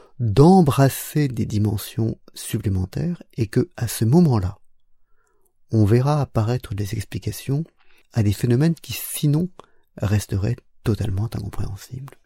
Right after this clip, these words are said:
Et c'est cela que je me disais hier, euh,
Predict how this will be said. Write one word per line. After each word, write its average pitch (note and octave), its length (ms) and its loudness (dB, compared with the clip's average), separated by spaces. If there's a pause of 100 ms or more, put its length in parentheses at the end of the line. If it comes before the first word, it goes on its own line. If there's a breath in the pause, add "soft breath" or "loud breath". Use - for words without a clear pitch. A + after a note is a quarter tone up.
Et A#2+ 140 2
c'est - 240 -4
cela D3+ 400 -2 (160)
que C3 540 -2
je A#2+ 120 -6
me A#2 200 -2
disais A2+ 420 -4
hier, C3+ 440 -4
euh, A#2+ 140 -4